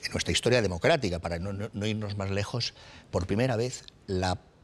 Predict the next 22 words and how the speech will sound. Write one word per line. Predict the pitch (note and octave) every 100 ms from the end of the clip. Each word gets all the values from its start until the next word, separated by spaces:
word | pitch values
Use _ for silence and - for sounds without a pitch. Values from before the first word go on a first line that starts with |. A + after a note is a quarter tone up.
| -
cultura | - G2 F#2 C#3 D3 E3+
no | G#2
ha |
sido | G2+ A2 G#2
la | F2
pagana | E2+ F2 F#2+ G2
de | F2
la | E2
crisis. | - - - - - - - - - -
No | G#2+
se | A2+ B2
ha |
producido | A2+ F#2+ A#2
un | A2
recorte | G2 F#2+ - F3+ -
en | F#2
los | E2
presupuestos. | E2 - D#2+ E2 - - -
Los | F2 -
que | G2
estamos | - A#2 A#2+
defendiendo, | G#2+ - G2 G#2 G#2+ G2+ F#2+ F#2 F2+